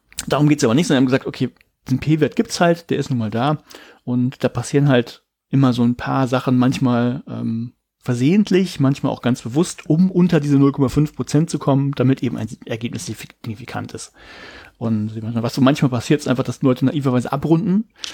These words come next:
Das heißt, du hast sowas wie null Komma fünf eins und dann wird abgerundet und dann ist es bei null Komma fünf und ist zwar auch nicht kleiner als null Komma fünf, aber das passiert so manchmal. Ähm,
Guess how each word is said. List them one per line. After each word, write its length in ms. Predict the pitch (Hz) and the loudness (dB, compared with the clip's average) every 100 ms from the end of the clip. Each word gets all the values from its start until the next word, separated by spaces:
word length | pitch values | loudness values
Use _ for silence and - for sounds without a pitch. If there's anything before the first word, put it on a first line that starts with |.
| - - _ _ _ | -14 -20 _ _ _
Das 140 | - | -4
heißt, 200 | 127 123 | -2 -2
du 40 | 123 | -4
hast 100 | - | -4
sowas 160 | 123 | -4
wie 60 | 131 | 0
null 160 | 135 143 | 2 2
Komma 200 | 147 131 | 2 0
fünf 300 | - 156 - | 2 0 2
eins 560 | 143 196 240 - - - _ _ _ _ - | 2 4 2 0 -10 -16 _ _ _ _ -4
und 80 | 131 | 0
dann 100 | 127 | 2
wird 120 | 127 | 0
abgerundet 440 | 170 - 151 180 190 | -6 -2 0 2 2
und 60 | |
dann 100 | 123 | 0
ist 80 | 139 | -2
es 80 | 123 | -4
bei 100 | 123 | 0
null 120 | 139 | 0
Komma 200 | 139 120 | 0 -4
fünf 460 | 123 185 208 - _ _ - | 2 0 0 -6 _ _ -8
und 140 | 113 _ - _ _ _ _ | -8 _ -20 _ _ _ _
ist 140 | - - | -12 -6
zwar 140 | - | -2
auch 60 | 135 | 0
nicht 180 | 131 | 0
kleiner 540 | - 147 185 175 151 143 | 2 2 4 2 0 0
als 260 | 151 - | 0 -2
null 120 | 156 160 | -4 -2
Komma 180 | 143 | -4
fünf, 320 | 135 151 165 127 | -4 -4 -4 -4
aber 240 | 113 113 | -4 -4
das 220 | - 120 | -6 -12
passiert 300 | - 123 117 | -8 -4 -2
so 80 | 131 | 0
manchmal. 520 | 123 143 131 127 139 _ - - - - - - - - | 0 0 0 0 0 _ -20 -20 -20 -20 -20 -20 -20 -2
Ähm, 680 | 120 117 117 117 117 117 | 0 2 2 2 0 -2